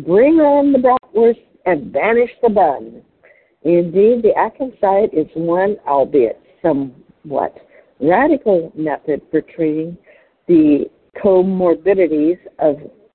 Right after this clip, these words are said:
metabolic syndrome. The question is, does the Atkins diet work because it is low carb or because it is low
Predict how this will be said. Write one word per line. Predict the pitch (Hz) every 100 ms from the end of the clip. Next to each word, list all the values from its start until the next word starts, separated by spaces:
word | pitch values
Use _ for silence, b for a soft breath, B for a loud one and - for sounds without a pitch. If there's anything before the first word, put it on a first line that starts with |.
| -
metabolic | 170 170 160 151 135 - _
syndrome. | 156 139 131 127 202 _ b b b -
The |
question | - 196 175 - 185 -
is, | 214 208 156 151 _
does | 190 180 190 -
the | - -
Atkins | 131 - 240 247 -
diet | 156 147 156 -
work | 175 165 -
because | 156 180 151 - _ b b b 175
it | 170
is | 156 156
low | 160 165 180
carb | - 151 139 -
or | - 147 147
because | 170 - 147 123
it | - 151
is | 180 -
low | 147 135